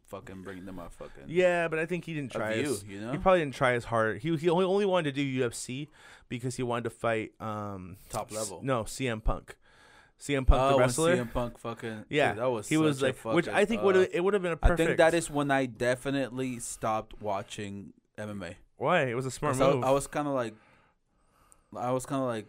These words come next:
Speaker 1: steering away from it
Speaker 2: It,
Speaker 1: already.
Speaker 2: yeah, I don't know. It was smart for U F C to pick him up. Like,
Speaker 1: Yeah, but it just,
Speaker 2: popularity.
Speaker 1: just, I mean, yeah, money wise, yeah, I get it, but, like, that's what, that's the type of shit that the U F C would criticize when they started.
Speaker 2: Yeah, but
Speaker 1: That's
Speaker 2: they're,
Speaker 1: what they,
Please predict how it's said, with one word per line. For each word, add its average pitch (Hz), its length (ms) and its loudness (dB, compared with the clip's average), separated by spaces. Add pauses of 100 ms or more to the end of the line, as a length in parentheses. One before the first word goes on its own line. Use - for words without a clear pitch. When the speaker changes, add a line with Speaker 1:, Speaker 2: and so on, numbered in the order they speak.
Speaker 1:
steering 120 500 -4
away 104 240 -6
from 127 240 -6
it 151 300 -6
Speaker 2:
It, - 20 -6
Speaker 1:
already. 139 280 -6 (100)
Speaker 2:
yeah, 101 260 -4 (160)
I 113 60 -6
don't 160 140 0
know. 127 120 -6
It 131 80 -4
was 180 180 0
smart 175 320 -4
for 160 120 -4
U 139 200 0
F 127 100 -4
C 131 140 -6
to 123 80 -2
pick 120 140 -4
him 117 80 -2
up. 120 220 -2
Like, 110 140 -2
Speaker 1:
Yeah, 175 120 6
but 139 140 2
it 139 100 4
just, 135 200 2
Speaker 2:
popularity. 113 140 0
Speaker 1:
just, 160 160 0 (200)
I 160 80 0
mean, 180 180 -2
yeah, 175 260 6
money 131 360 0
wise, 120 380 -2
yeah, 143 140 2
I 123 120 2
get 123 280 0
it, 110 280 -4
but, 104 260 -4
like, 98 340 -8 (1040)
that's 131 260 2
what, 143 160 -2
that's 135 160 -2
the 143 60 -12
type 147 200 -2
of 143 80 -4
shit 143 220 -4
that 120 280 -2
the 117 140 -4
U 117 220 0
F 113 100 -6
C 117 400 -8
would 113 200 -8
criticize 107 680 -4
when 110 140 -6
they 101 100 -8
started. 87 440 -10 (260)
Speaker 2:
Yeah, 170 160 -2
but 139 100 -8
Speaker 1:
That's 127 240 -4
Speaker 2:
they're, 120 160 -2
Speaker 1:
what 117 80 -2
they, 123 60 0